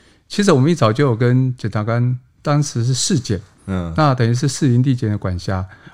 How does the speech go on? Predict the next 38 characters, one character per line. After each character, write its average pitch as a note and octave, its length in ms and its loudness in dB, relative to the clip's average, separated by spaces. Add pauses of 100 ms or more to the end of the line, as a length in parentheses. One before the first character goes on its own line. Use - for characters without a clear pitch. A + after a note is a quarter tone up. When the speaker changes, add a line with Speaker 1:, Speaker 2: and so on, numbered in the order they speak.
Speaker 1:
我 C3 80 -2
们 B2 60 2
就 D3 140 2
跟 C#3+ 240 2 (720)
检 G#2+ 180 0
座 C3 140 -2
来 A2+ 140 2
做 B2+ 140 -2
报 B2 200 -2
告 G#2+ 240 -2
哈。 F2+ 220 -4 (380)
那 D3 100 2
因 C#3+ 80 4
为 C#3+ 80 2
他 C3+ 240 0
当 C#3 180 -2
时 B2 160 -4
有 F#2+ 280 -4
另 C3 140 0
外 B2 120 0
案 A2+ 160 0
件 G#2 240 -2 (180)
在 B2 120 0
处 G2+ 120 2
理， G2+ 60 2
Speaker 2:
在 F#2+ 80 0
忙 E2+ 180 -8
啊。 D#2+ 80 -12 (140)
Speaker 1:
所 - 140 0
以 D#3 40 2
他 D#3+ 140 2
大 E3 160 -2
概 D3+ 160 2
将 C#3+ 200 0
近 C#3 140 2
十 - 260 -4
一 C3+ 100 0
点， - 200 -2